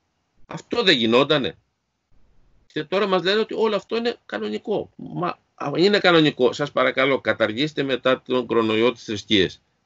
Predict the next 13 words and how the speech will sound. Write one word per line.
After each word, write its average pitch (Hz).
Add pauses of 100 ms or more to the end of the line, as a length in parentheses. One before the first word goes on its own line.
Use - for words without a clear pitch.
Ας 107
ξεκινήσει 120
ο 131
άνθρωπος 147
να 147
φιλοσοφεί. 147 (460)
Ας -
ξεκινήσει 123
να 151
αναζητά 147
τον 151
εαυτό 147
του. -